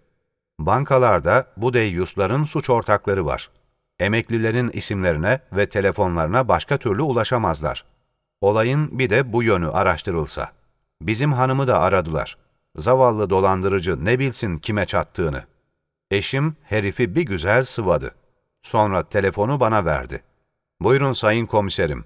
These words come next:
dedi. Herif şaşırdı. O söylemeden kendisine mevki tayin etmiştim. Belki kendini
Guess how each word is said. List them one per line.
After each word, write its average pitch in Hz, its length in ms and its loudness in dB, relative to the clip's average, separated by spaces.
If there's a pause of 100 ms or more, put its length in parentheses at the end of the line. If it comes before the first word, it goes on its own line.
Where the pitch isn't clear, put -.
(140)
dedi. 87 340 -4 (500)
Herif 123 300 0
şaşırdı. 120 580 0 (500)
O 95 120 2
söylemeden 101 720 0 (260)
kendisine 98 480 0
mevki 113 460 -2
tayin 87 340 2
etmiştim. 82 500 -6 (560)
Belki 143 520 0
kendini 101 540 0